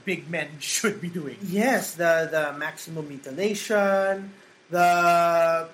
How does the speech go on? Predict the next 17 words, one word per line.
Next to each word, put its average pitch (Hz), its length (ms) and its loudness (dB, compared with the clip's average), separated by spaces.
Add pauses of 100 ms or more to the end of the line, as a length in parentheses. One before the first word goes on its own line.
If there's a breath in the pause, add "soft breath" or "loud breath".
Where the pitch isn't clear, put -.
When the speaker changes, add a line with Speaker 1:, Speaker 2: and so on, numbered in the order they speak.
(140)
Speaker 2:
certain 208 800 0
kicks - 560 -4
and 185 320 -8
certain 175 520 -6 (760)
risky 208 340 -6
moves, 196 460 -4
especially 202 520 -6
that, 165 280 0
uh, 156 100 -4 (380)
senton. 196 540 -8 (320)
Speaker 1:
Yes. 151 560 -6
Speaker 2:
Yeah, 156 180 -6
he 185 200 -4
knows 226 260 2
what 196 100 -6
he's 175 180 -8
doing, 151 360 -4